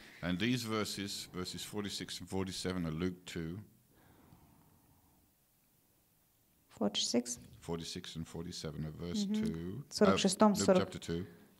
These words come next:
Speaker 2: сорок седьмой стих.
Speaker 1: Suggest uh, uh, that this is comparable to that.
Speaker 2: В принципе, очень сильно это перекликается с бар-мицвой.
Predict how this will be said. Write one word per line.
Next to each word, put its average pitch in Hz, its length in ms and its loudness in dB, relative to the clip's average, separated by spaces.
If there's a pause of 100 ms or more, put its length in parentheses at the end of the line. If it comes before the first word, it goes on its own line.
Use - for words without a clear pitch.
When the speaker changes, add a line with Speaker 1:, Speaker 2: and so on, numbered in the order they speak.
Speaker 2:
сорок 185 400 4
седьмой 185 540 6 (240)
стих. - 280 0 (100)
Speaker 1:
Suggest - 480 0 (540)
uh, 104 120 0 (140)
uh, 87 140 -2 (100)
that 95 220 -8
this 113 220 -4
is 104 200 -4
comparable 101 800 -2 (120)
to 85 120 -8
that. 65 220 -10 (1600)
Speaker 2:
В - 40 -20
принципе, 214 500 4
очень 196 400 4
сильно 208 400 6
это 180 420 6
перекликается 185 720 4
с 175 120 -2
бар-мицвой. 175 800 2